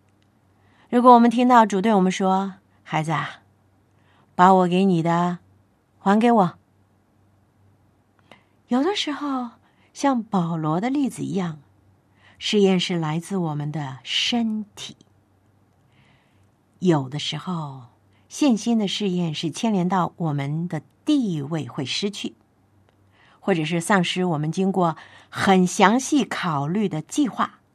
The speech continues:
哎，被挪走了。还有呢，就是感觉到神他手啊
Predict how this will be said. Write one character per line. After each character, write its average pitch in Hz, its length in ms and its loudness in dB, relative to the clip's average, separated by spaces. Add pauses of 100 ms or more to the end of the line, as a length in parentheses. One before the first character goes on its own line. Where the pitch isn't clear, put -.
(180)
哎， 208 240 0 (880)
被 180 140 0
挪 160 160 2
走 147 160 -4
了。 143 160 -12 (1040)
还 - 240 -2
有 285 180 -2
呢， 220 200 -6 (680)
就 311 160 -4
是 262 400 -4 (600)
感 254 320 4
觉 247 240 -2
到 269 320 -4 (560)
神 233 520 0 (680)
他 294 160 -6
手 185 340 -2
啊 170 380 -10